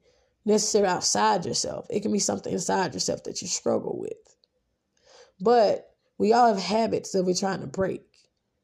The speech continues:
But when you love someone,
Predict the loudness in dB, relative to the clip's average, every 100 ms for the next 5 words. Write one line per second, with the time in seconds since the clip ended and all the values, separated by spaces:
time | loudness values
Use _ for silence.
0 | _ _ _ _ _ _ _ -20 _ 2
1 | 4 6 4 4 4 4 4 4 2 -2
2 | -4 -6 -8 -10